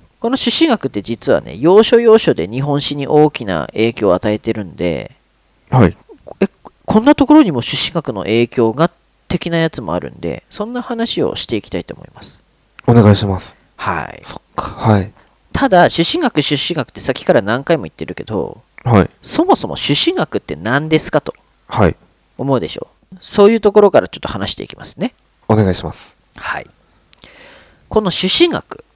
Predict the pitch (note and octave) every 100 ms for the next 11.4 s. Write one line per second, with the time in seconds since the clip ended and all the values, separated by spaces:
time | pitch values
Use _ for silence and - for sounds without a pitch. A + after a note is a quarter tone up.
0 | - - G#3+ A#3 G3 - E3+ - G#3 _
1 | F2 F2+ - F2 C#2+ C2 A#1 A2 C2+ -
2 | - _ - A2 - B2 F#2 - - -
3 | D2+ D#2 G3 F#4 C#4+ E2 - - - E3+
4 | C3+ - E2 - - A3 B2+ - _ _
5 | _ _ _ C#3+ - - - G#3 _ _
6 | - B2 F2+ - _ _ B2+ B2 B2+ -
7 | - D#4+ F4 A#3 C3 G#2+ G#2 G#2 G2+ G2
8 | G2 - B2 G2+ F2 D#2+ D2+ - - -
9 | - D#2+ A#2 D2 - _ _ _ _ _
10 | _ A#2+ A#2 F#2 - _ _ _ _ _
11 | E3 C4 - -